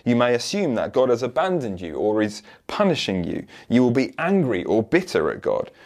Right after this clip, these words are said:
You will be anxious and despondent in your circumstances.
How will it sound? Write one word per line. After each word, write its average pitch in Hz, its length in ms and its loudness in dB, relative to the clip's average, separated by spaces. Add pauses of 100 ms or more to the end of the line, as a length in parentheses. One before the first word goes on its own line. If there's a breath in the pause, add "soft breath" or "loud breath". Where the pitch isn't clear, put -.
(200 loud breath)
You 120 100 4
will 120 80 4
be 123 200 2
anxious 156 540 -2
and 110 200 0
despondent 117 720 -2
in 110 120 -6
your 117 160 -6
circumstances. - 1000 -6